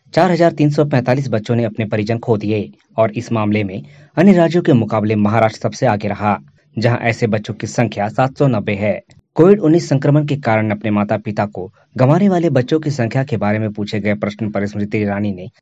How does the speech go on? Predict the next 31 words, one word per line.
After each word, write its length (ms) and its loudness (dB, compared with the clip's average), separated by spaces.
छत्तीस 360 -2
राज्यों 320 4
और 140 4
केंद्र 260 2
शासित 380 0
प्रदेशों 380 0
के 220 -4
आंकड़े 240 -4
प्रस्तुत 360 -6
करते 240 -6
हुए 140 -2
बताया 380 -2
कि 240 -10
ऐसे 220 2
बच्चों 260 0
की 160 -2
कुल 200 0
संख्या 460 -6
चार 160 4
हजार 240 0
तीन 180 -2
सौ 140 0
पैंतालीस 520 -2
है। 140 2
उनके 240 0
मुताबिक 480 -2
महाराष्ट्र 400 2
में 80 -4
सात 260 -4
सौ 100 -4
नब्बे, 340 -6